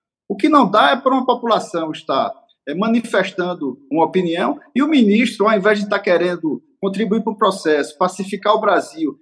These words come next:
e trazer transparência pra esse processo, ele ficar acirrando esse tipo de coisa, perseguindo pessoas por causa de opinião. Então, eu acho que isso aí é uma coisa que cada um de nós tem que se levantar contra. Eu não concordo, portanto, né, com esse tipo de postura.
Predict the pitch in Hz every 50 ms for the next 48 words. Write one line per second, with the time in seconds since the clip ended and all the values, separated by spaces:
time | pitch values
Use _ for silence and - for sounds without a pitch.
0 | _ - 170 - 190 185 175 185 180 185 - 226 233 233 - - 202 156 151 160
1 | - 226 - - - - 170 160 - - - - 123 123 - - 180 214 127 117
2 | - - - - _ _ _ - - - 302 - - - - - - - - -
3 | 269 254 277 277 - - 294 247 180 214 254 302 302 294 269 269 - - 269 -
4 | 285 - - 202 233 262 262 196 143 - - _ _ _ - 233 247 233 233 240
5 | 185 226 247 240 - 226 202 185 - 220 233 233 - - 262 254 240 269 247 -
6 | 285 254 262 233 202 214 247 247 208 - - _ _ _ _ _ _ _ - 208
7 | 202 202 247 254 254 254 254 - - - 254 233 240 277 277 - 285 240 208 233
8 | 262 262 262 247 - 254 254 277 - - 240 - - - 392 392 330 269 262 240
9 | 262 190 190 208 254 - - - - - - - 269 269 262 254 254 269 254 240
10 | - 247 - - - 240 262 269 - - - - _ _ _ - 185 226 226 240
11 | 277 277 330 311 - - 233 262 269 262 - - 269 240 - - 190 190 240 -
12 | - - _ _ _ _ _ _ - 165 170 185 - - - 233 240 240 226 -
13 | 233 233 - 233 240 - 302 - - - 220 214 254